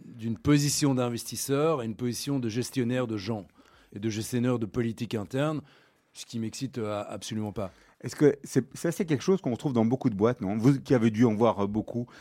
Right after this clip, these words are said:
Speaker 2: cette logique de progression de carrière où, à un moment ou l'autre, comme si le Graal, c'était le nombre de personnes pour lesquelles, enfin, qui travaillent, euh, qui travaillent pour vous, alors qu'en définitive, on, on s'en fout.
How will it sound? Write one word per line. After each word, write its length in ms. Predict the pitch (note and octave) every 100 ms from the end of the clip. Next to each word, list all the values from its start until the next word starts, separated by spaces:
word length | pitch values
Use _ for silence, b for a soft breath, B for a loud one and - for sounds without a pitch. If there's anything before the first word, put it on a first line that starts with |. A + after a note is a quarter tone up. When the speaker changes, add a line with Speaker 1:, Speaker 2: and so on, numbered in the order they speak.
| B
Speaker 2:
cette 220 | - B2+
logique 380 | D3 C#3 D#3 D3
de 80 | B2
progression 680 | A2 D#3 C3+ C3 C3+ C#3 C#3
de 60 |
carrière 520 | C3 B2 B2+ C3+ C#3
où, 100 | A#2+
à 40 | A#2
un 20 |
moment 320 | B2+ D3 D3
ou 120 | B2+
l'autre, 420 | B2 C#3 D#3+ - - b b
comme 180 | - C#3+
si 180 | C#3 B2+
le 120 | A#2+
Graal, 460 | A2+ A2+ C#3+ D#3 C#3+
c'était 480 | A#2 - C3 C#3+ C#3+ B -
le 120 | G#2
nombre 440 | A2 C3+ D3 G#2+
de 80 | G2+
personnes 540 | - B2+ - - C3+ C3
pour 160 | G2+
lesquelles, 580 | G2+ G2 A2+ A2+ A#2 A2+ - _
enfin, 120 | G2
qui 140 | - -
travaillent, 560 | B2 A2 B2 B2+ G#2+
euh, 220 | G2 F#2
qui 140 | F#2 G#2+
travaillent 240 | B2 A2
pour 220 | - G2
vous, 220 | F#2 F#2 - b b
alors 120 | F#2+ F#2+
qu'en 120 | G2
définitive, 340 | F2 F2+ G2+
on, 120 | F2+ -
on 60 | G2+
s'en 160 | F#2
fout. 220 | E2+ A#2+